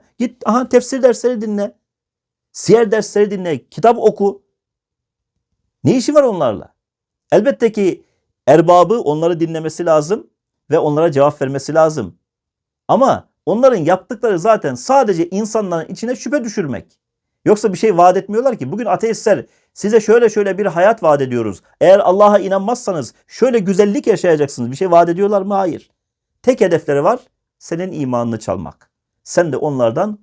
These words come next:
uzak duracaksın. "Ama bir bakayım ne yapmışlar." Sen bakarsın. Şeytan zaten kulağından devamlı fısıldıyor. Bir şeyler fısıldar. Hakikaten doğru söylüyor dersin.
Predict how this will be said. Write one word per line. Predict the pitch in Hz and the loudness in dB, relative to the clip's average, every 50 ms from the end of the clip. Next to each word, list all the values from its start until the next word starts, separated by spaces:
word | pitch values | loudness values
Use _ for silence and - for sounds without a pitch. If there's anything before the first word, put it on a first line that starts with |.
| _ - | _ -10
uzak | 104 104 107 127 123 _ _ - | -10 -6 -6 -6 -8 _ _ -14
duracaksın. | 95 85 85 87 - - - - - _ _ _ _ _ _ _ - | -14 -14 -14 -16 -20 -20 -20 -20 -20 _ _ _ _ _ _ _ -2
"Ama | 233 262 285 285 294 | 0 2 2 2 2
bir | 294 247 | 2 2
bakayım | 294 277 277 262 269 269 262 240 226 202 - - - - | 2 2 4 4 2 2 2 -4 -6 -8 -12 -18 -16 -6
ne | 196 214 | 0 2
yapmışlar." | 220 208 185 - - 127 - - - - - _ _ _ _ _ _ | 4 4 2 0 -4 -14 -16 -14 -18 -18 -18 _ _ _ _ _ _
Sen | _ - 202 190 170 | _ -6 -6 -4 0
bakarsın. | 156 160 151 - 147 123 - - - - - _ _ _ _ _ _ _ _ _ | 0 0 2 2 0 0 0 -4 -10 -12 -12 _ _ _ _ _ _ _ _ _
Şeytan | _ - - 156 165 160 170 170 175 170 175 _ _ _ _ | _ 0 0 0 2 4 2 2 2 0 -8 _ _ _ _
zaten | - 151 151 143 - 151 139 | -2 2 2 2 2 -2 -10
kulağından | - - 147 143 139 131 131 135 139 135 135 | -8 -6 0 2 2 2 2 0 -2 -2 0
devamlı | 143 135 127 123 120 110 | 0 0 0 0 -2 -6
fısıldıyor. | - - 101 - - 101 95 98 110 139 165 170 _ _ _ _ _ _ - - | -6 -8 -12 -8 -8 -8 -6 -4 -4 -4 -4 -6 _ _ _ _ _ _ -8 -6
Bir | 208 | -2
şeyler | - 208 170 151 139 127 | 0 2 2 2 0 -2
fısıldar. | - - 120 - - 110 107 135 151 170 - _ _ _ | -2 -8 -8 -6 -6 -6 -4 -4 -4 -6 -6 _ _ _
Hakikaten | _ - - 214 _ - 156 - 151 135 123 120 | _ -12 -12 -12 _ -8 -6 -4 -4 -4 -2 -2
doğru | 135 143 143 127 | -2 -2 -2 -4
söylüyor | - - 117 110 107 101 101 104 | -6 -8 -8 -6 -4 -6 -6 -6
dersin. | 107 104 - - 196 202 | -8 -8 -8 -10 -12 -14